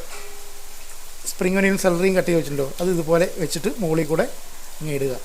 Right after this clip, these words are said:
ഇത്രയേ ഉള്ളൂ എഗ്ഗ് നൂഡിൽ കേട്ടോ. അപ്പോൾ കൂട്ടുകാർ വീട്ടിൽ ഇങ്ങനെയാണോ ഉണ്ടാക്കണത്, ഒന്ന് കമന്റ് ചെയ്യണം കേട്ടോ. ഞങ്ങൾ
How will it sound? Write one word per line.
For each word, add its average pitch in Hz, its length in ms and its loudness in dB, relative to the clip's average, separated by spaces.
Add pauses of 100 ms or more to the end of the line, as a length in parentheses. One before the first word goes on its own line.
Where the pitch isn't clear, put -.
(880)
ഇത്രയേ 208 280 6
ഉള്ളൂ 185 120 4 (300)
എഗ്ഗ് 175 160 0
നൂഡിൽ 143 260 2 (380)
കേട്ടോ. 196 180 4 (760)
അപ്പോൾ 175 200 -2
കൂട്ടുകാർ 196 240 6 (100)
വീട്ടിൽ 208 260 2
ഇങ്ങനെയാണോ 208 380 4
ഉണ്ടാക്കണത്, 185 360 4
ഒന്ന് 220 160 2 (100)
കമന്റ് 175 240 6
ചെയ്യണം 151 260 4
കേട്ടോ. 170 180 4 (360)
ഞങ്ങൾ 175 140 0